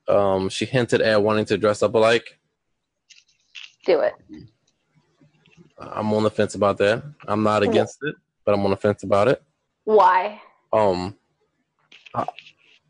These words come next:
Speaker 1: 'cause I'm, I'm, I'm <laughs> not sure if, if that's, like, I, I, I put that towards, like, a couple thing, and not
Speaker 2: See,
Speaker 1: someone,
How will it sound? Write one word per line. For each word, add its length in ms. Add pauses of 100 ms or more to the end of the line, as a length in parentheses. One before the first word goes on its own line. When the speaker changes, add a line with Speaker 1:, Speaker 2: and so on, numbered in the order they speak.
(760)
Speaker 1:
'cause 180
I'm, 260
I'm, 200
I'm 240
<laughs> 160
not 140
sure 580
if, 200 (640)
if 460
that's, 640 (880)
like, 100
I, 320
I, 380 (260)
I 180
put 200
that 160
towards, 220
like, 100
a 80
couple 560
thing, 420 (2750)
and 100
not 180
Speaker 2:
See, 40
Speaker 1:
someone, 380